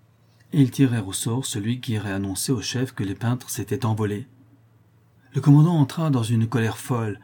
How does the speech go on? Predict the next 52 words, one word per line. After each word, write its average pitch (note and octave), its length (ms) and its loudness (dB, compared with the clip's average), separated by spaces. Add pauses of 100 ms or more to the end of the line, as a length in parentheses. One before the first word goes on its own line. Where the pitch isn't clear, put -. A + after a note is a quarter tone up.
(280)
dans B2 180 -2
un A#2 60 2
accès B2 220 0
de C3 80 2
rage A#2 260 0
impossible A#2+ 560 0
à F#2+ 40 -6
décrire. G2+ 500 -6 (580)
Puis B2+ 160 0
il A2 140 -2
demanda, G#2 600 -4 (200)
redevenu C3 420 4
plus F#2 200 -8
calme, A#2 460 -2 (260)
tous C#3 100 0
les A2+ 100 2
détails B2+ 340 0
possibles. F#2+ 600 -4 (720)
Enfin, A#2 460 0 (400)
ne C3+ 80 6
voulant D3+ 220 4
pas D3+ 200 2
encore D3+ 240 2
une D3 80 8
fois B2 200 -2
laisser A#2 240 -2
croire C#3+ 280 -2
à G2 60 -8
ces A#2+ 220 -2
hommes B2+ 200 2
que G#2 80 -6
Martin G2+ 280 -4
Numa G#2+ 240 0
venait A2 320 0
de A2 80 -2
remporter G2+ 460 -6
une F#2 100 -2
nouvelle G#2 280 2
victoire, A2 520 -4 (600)
il A2 180 -2
déclara B2 460 -2 (380)
qu'il C3 140 6
ne B2 80 2
fallait D3+ 260 2
ne B2+ 120 6
voir A2 280 -2
là C#3 160 2
qu'une A#2 200 -2
évasion A2+ 380 2
pure B2 220 -2
et A2+ 60 0
simple. A2 460 -2